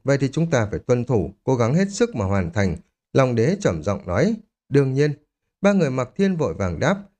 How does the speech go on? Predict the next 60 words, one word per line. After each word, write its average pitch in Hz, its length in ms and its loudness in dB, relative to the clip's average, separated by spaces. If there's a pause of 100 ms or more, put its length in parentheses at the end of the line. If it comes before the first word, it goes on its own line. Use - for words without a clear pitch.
(220)
Bọn 170 160 4
ta 196 100 0
nghe 196 160 2
nói 139 220 0
nhóm 147 220 0
hậu 131 160 0
vệ 104 220 -2
ma 117 200 0
thuần 90 300 0
đê 113 120 4
tiện 113 320 -2
kia 120 180 2
thường 95 220 -2
tới 110 120 -2
đây 120 180 2
gây 113 200 0
rối. 117 300 0 (340)
Mạc 156 200 2
Lân 196 160 2
tộc 107 240 -4
ta 110 160 0
nguyện 107 300 0
kể 92 240 2
vai 104 180 0
sát 180 260 -2
cánh 113 180 0
với 147 100 2
Long 110 200 0
đế. 123 260 0 (840)
Không 123 240 2
hổ 107 180 0
là 82 180 -2
thế 117 200 2
giao, 117 380 -2 (240)
huyết 220 180 2
mạch 135 200 -2
của 107 100 -2
hỗn 175 160 0
độn 135 260 0
tổ 95 140 0
Long 107 300 -2
vô 131 160 0
cùng 92 280 -2
cảm 87 220 -2
kích 208 240 0
tấm 160 160 2
lòng 101 240 0
trượng 98 220 -2
nghĩa 117 160 0
của 165 120 -2
Mạc 95 220 -2
Lân 113 200 -2
tộc. 104 280 -2 (300)
Long 180 220 4
đấu 127 140 2
hết 196 120 0 (100)
cực 117 200 -2
kỳ 160 220 0
kích 196 160 -6
động. 127 180 2